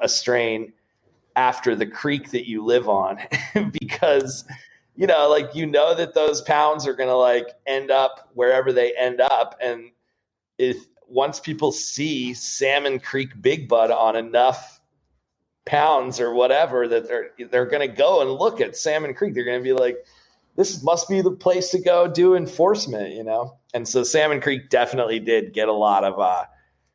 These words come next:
helicopter traffic after that strain got popular. So we kinda, <laughs> we, um, changed the, we didn't really change the name as much as it sort of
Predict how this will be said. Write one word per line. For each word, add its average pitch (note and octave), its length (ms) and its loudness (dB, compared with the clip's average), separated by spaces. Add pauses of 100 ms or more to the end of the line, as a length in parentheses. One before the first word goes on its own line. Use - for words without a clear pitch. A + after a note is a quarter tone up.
(160)
helicopter G#2+ 580 0
traffic F#2+ 680 -2
after F#2+ 360 -2
that F#2+ 340 -2
strain F#2 480 -4
got F#2+ 240 0
popular. F#2+ 600 -4
So - 200 0
we B2+ 100 4
kinda, D#3+ 380 2 (500)
<laughs> E4+ 760 -2 (400)
we, E3+ 220 2
um, C#3+ 440 -2 (520)
changed C#3+ 560 -2
the, A#2+ 400 2 (160)
we F3 100 2
didn't F3+ 160 2
really B2 180 2
change C3 460 0
the C3+ 100 -4
name B2 220 0
as A2 140 -6
much A2+ 200 0
as G2+ 140 -6
it G#2 140 -6
sort G#2+ 260 2
of - 300 -4